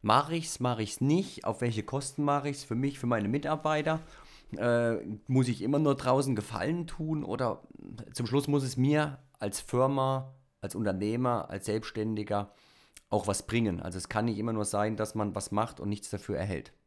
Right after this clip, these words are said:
Grüßt euch zu dieser neuen Podcast-Folge. Ähm, melde mich neunzehn Uhr einundzwanzig mit einer Thematik, die die Woche dreimal bei mir jetzt, also die Woche wirklich, oder war auch mit letzter Woche vielleicht, kann auch sein,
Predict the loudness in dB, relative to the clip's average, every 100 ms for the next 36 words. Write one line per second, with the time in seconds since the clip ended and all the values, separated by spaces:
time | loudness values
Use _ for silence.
0 | _ _ -20 -20 -20 _ _ _ _ _
1 | -4 2 6 6 4 0 2 4 6 2
2 | -2 -2 2 4 6 4 4 2 4 2
3 | 4 4 4 4 0 -8 -20 -20 -20 _
4 | 6 8 8 8 4 0 -12 -20 -20 _
5 | _ _ _ _ _ _ -20 -16 -4 -2
6 | 2 2 0 -4 -16 _ _ _ _ _
7 | _ -10 -8 -6 -6 -4 -4 -4 -2 0
8 | 0 0 -4 -6 -14 -10 -2 -2 0 2
9 | 4 2 -2 -6 -6 -2 -2 0 -2 -2
10 | -2 -2 0 0 2 2 4 2 2 -2
11 | 0 2 4 2 0 -4 -6 -4 -4 0
12 | 2 2 2 0 -2 -4 -8 -10 -2 2
13 | 2 2 -2 -2 -2 -2 -4 -4 -6 -6
14 | -8 -8 -8 -10